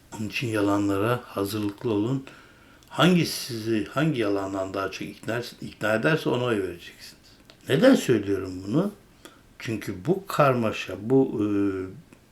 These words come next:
ittifaklar içerisinde demokrasiyi getirecek bir mantık yok. Yani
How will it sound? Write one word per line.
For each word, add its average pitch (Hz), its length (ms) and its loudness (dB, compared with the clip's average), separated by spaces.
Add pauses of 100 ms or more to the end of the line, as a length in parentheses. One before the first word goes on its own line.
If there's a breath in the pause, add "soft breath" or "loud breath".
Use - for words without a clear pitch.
(680 loud breath)
ittifaklar 127 800 0
içerisinde 98 840 -8
demokrasiyi 113 680 -4
getirecek 117 840 -6 (580)
bir 110 80 -8
mantık 98 640 -6
yok. - 340 -6 (1300 soft breath)
Yani 101 280 0